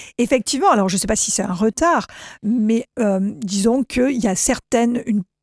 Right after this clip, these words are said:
certaines offres de formation qui n'avaient pas été, euh,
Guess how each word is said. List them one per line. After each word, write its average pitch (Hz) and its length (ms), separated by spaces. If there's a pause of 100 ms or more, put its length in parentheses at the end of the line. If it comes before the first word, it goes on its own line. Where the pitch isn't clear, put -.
(140)
certaines 220 500
offres 294 200
de 214 80
formation 202 560
qui - 140
n'avaient 185 300 (220)
pas 202 200
été, 185 380
euh, 190 320